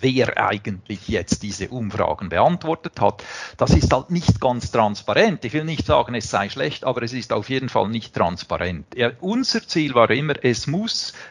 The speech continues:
wissenschaftlich sauber sein. Das heißt, es muss, es, man kann jederzeit kritisieren, dass man vielleicht auch noch eine achte oder eine neunte Komponente nehmen könnte. Das ist legitim, nicht? Wir haben das alles angesehen, sind zum Schluss gekommen, mit sieben können wir das sehr gut abbilden.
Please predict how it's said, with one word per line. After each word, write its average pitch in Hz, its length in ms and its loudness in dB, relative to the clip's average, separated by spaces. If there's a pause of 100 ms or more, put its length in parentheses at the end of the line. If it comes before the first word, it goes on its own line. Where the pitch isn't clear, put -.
wissenschaftlich 160 1040 0
sauber 120 460 0
sein. - 440 -2 (420)
Das 104 160 -4
heißt, 156 400 6
es 131 180 0
muss, 147 460 -4 (240)
es, - 360 2
man 156 300 4
kann 147 420 2
jederzeit 156 840 0
kritisieren, 139 680 -4
dass 127 240 2
man 120 160 2
vielleicht 87 400 -2
auch 90 160 -4
noch 82 100 -2
eine 82 260 -4
achte 113 360 0
oder 98 200 0
eine 82 200 0
neunte 147 400 0
Komponente 110 720 2
nehmen 101 400 2
könnte. 107 400 -2
Das - 400 0
ist - 560 -8
legitim, 180 680 4
nicht? 196 320 2
Wir 123 140 8
haben 104 260 4
das 95 140 -2
alles 87 260 2
angesehen, 190 540 4
sind 143 260 -6
zum 120 160 -6
Schluss 127 300 -8
gekommen, 110 400 2
mit 104 180 0
sieben 123 340 -2
können 107 280 0
wir 98 80 2
das 90 200 -4
sehr 90 180 2
gut 87 280 -8
abbilden. 92 580 0